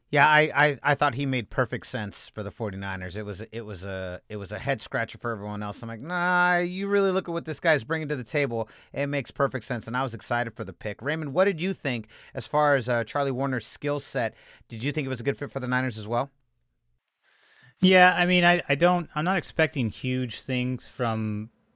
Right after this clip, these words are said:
Speaker 2: some of these tight ends because George Kittle's obviously the front and center. Dwelly's gonna be the number two tight end. You know, this, this tight end was really addressing Garrett Selleck's retirement and also the departure of Toy Lolo,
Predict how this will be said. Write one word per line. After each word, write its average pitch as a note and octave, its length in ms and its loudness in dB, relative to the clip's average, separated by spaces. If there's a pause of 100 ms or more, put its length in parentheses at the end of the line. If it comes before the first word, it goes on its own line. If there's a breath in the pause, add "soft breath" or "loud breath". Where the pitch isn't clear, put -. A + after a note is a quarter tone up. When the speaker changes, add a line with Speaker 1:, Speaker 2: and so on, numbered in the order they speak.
Speaker 2:
some C3 220 0
of A#2+ 80 2
these A2+ 160 0
tight A#2+ 260 4
ends A#2+ 220 2
because G#2+ 400 0
George B2+ 380 2
Kittle's A2+ 340 0
obviously G#2+ 380 2
the G#2 100 -4
front A2 260 -6
and A2+ 80 -10
center. G#2+ 340 -2
Dwelly's G#2 480 2
gonna G#2+ 160 -2
be G#2 120 -4
the G#2 120 -4
number G#2 260 -2
two G#2 220 -6
tight G2+ 280 -2
end. G2+ 240 -2 (460 soft breath)
You A#2 100 -2
know, G#2 220 2
this, G#2+ 420 0
this A#2 320 0
tight A#2 240 4
end A2 160 2
was G#2 120 -2
really A2 380 6
addressing G#2+ 680 -2
Garrett G#2 260 0
Selleck's G#2 400 -2
retirement G#2 500 0 (300 loud breath)
and A2 120 0
also G#2 540 2
the G2+ 440 0
departure G2 640 -4 (320 loud breath)
of G2+ 380 0
Toy A2 200 2
Lolo, G#2 480 2